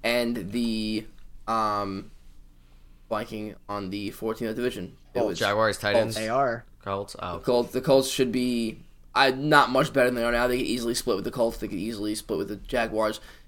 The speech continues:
Speaker 1: They can pull off four wins in the division <clears throat> very quickly. So, but I don't have the schedule in front of me. I think if they played, if they played the same exact teams, I think the Texans would win more games than the Packers.
Speaker 3: Yeah.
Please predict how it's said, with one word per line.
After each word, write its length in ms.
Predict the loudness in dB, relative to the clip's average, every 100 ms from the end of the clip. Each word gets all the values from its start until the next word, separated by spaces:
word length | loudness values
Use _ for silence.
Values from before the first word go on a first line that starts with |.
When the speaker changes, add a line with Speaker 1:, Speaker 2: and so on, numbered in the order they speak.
| 4
Speaker 1:
They 140 | 4
can 120 | 6
pull 140 | 6 6
off 120 | 6
four 140 | 6
wins 200 | 6 4
in 60 | 2
the 80 | 2
division 300 | 0 -2 -8 -12
<clears throat> 400 | -2 0 2 2
very 180 | 0 0
quickly. 320 | -2 -2 -4
So, 380 | 2 4 2 -2 -20 -20 -20 -20 -20 2
but 340 | 6 8 6 -2 -20 0
I 80 | 4
don't 100 | 6
have 120 | 6
the 60 | 4
schedule 340 | 4 4 4
in 60 | 4
front 180 | 6 6
of 60 |
me. 200 | 6 4 0 -14 -20 -20 -20 -4
I 80 | -2
think 260 | 2 2 2
if 80 | 0
they 100 | 0
played, 280 | 2 0 0
if 120 | 0
they 180 | 2 2
played 260 | 2 0 2
the 60 |
same 220 | 2 2
exact 340 | 2 2 2 2
teams, 400 | 2 4 2 -2 -6
I 80 | -4
think 220 | -2 -4
the 60 | -6
Texans 340 | -8 -8 -10
would 120 | -8
win 120 | -6
more 160 | -6 -4
games 220 | -6 -8
than 120 | -10
the 60 | -10
Packers. 240 | -10 -12 -12
Speaker 3:
Yeah. 160 | -14